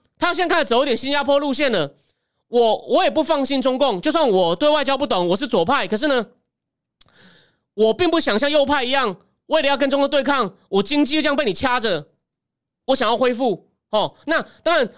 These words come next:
安全防务的合作我还是会继续，可是呢，我不要走那种右派基本上是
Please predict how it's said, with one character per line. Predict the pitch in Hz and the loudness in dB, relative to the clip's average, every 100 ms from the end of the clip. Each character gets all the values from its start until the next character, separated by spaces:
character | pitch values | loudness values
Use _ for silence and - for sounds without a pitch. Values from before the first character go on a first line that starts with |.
| - | -6
安 | 233 320 | -2 0
全 | 277 247 | 2 2
防 | 233 269 | 2 0
务 | 294 | 0
的 | 233 | 0
合 | 226 | 0
作 | 302 262 | 2 2
我 | 175 | 2
还 | 214 | 0
是 | |
会 | 285 277 | 0 -2
继 | 294 | -2
续， | 240 254 | -2 -2
可 | 214 | -2
是 | 269 | -2
呢， | 220 - _ _ _ | -4 -6 _ _ _
我 | 220 214 | -2 2
不 | |
要 | 294 320 | 0 0
走 | 202 226 | 0 0
那 | 277 | 0
种 | 202 | 2
右 | 294 | 0
派 | - 277 208 175 _ _ _ | 2 -2 -4 -8 _ _ _
基 | - 320 | -6 -2
本 | 262 | 0
上 | 254 277 | 2 2
是 | 285 214 | 0 -2